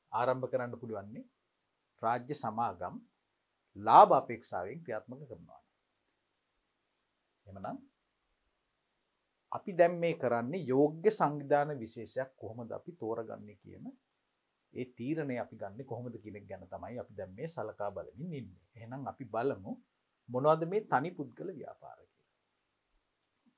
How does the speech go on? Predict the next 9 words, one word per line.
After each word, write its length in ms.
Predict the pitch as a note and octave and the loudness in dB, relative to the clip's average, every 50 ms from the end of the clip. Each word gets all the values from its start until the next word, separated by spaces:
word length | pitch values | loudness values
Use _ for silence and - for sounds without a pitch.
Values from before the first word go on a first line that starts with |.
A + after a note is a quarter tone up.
| _ _ _ - | _ _ _ -8
දුවේ 200 | B2+ B2+ D#3 F#3+ | 2 4 4 4
පුතේ 300 | F#3 G#3 G3+ F3+ D#3 - | 4 4 0 0 0 0
තනි 240 | - A#2 B2 C#3 E3+ | 2 0 0 0 0
පුද්ගල 400 | E3+ G#3+ G#3+ F3+ E3+ G#3 G#3+ G#3 F3+ | -2 -4 -6 -4 2 6 6 6 6
ව්‍යාපාර 500 | D3 D3 D3 D3 C#3+ C#3+ E3 D#3 D3+ D3+ | 8 6 6 6 6 6 6 6 6 4
කිව්වෙන් 480 | - - A#2 A2 A#2 C3 C3 A#2 G2 F#2 | 2 -4 -12 -6 0 2 2 2 0 -2
පස්සේ 560 | - G#2+ A#2 - - - - - E2 - A#3+ - _ _ _ _ _ _ _ _ _ _ _ _ _ _ _ - - | -2 -2 -2 -2 -4 -8 -8 -8 -8 -8 -8 -10 _ _ _ _ _ _ _ _ _ _ _ _ _ _ _ -2 -2
අපි 200 | A2+ - E3+ E3+ | -2 -2 -2 -4
මේ 260 | D3+ C3+ C#3 C#3+ | -2 0 0 0